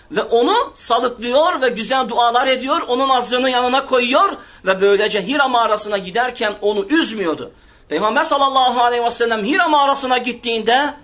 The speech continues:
bakınız orada kendisine Rabbimin bir takım emirleri ve hükümleri geldiğinde Allah Resulü aleyhissalatu vesselam Hatice annemizin yanına geldiğinde o onu şöyle teyit ediyordu.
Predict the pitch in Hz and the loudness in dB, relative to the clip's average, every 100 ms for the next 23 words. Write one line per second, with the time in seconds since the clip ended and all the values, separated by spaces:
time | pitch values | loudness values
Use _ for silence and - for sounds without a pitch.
0 | - - - - 202 214 233 226 226 233 | -20 -20 -20 -4 -2 0 0 0 0 0
1 | 220 226 226 214 214 214 220 214 208 175 | 0 -2 -2 -2 -2 -4 -2 0 0 0
2 | 220 285 294 - - - 269 330 262 247 | 0 0 0 -4 -20 -8 -4 -2 -2 -2
3 | 247 226 220 220 226 247 226 233 220 214 | -2 -2 -2 0 0 0 -4 -6 -4 -2
4 | 202 247 240 208 220 208 285 285 - - | 0 0 0 0 -2 0 0 -2 -10 -10
5 | - 202 277 269 254 240 240 233 233 254 | -2 2 2 2 0 0 0 2 2 2
6 | 294 262 254 240 233 - - - 190 - | 2 0 0 0 0 -2 -10 -4 -2 0
7 | 294 392 392 349 311 277 269 254 247 226 | 2 2 4 2 2 0 0 2 2 2
8 | 226 214 214 214 240 240 - - _ 220 | 2 0 -4 0 0 -2 -8 -20 _ 2
9 | 226 208 190 - 185 165 175 202 170 151 | 4 4 -2 -4 -2 0 -2 -2 -4 -2
10 | 143 135 135 113 120 | -4 -4 -6 -6 -12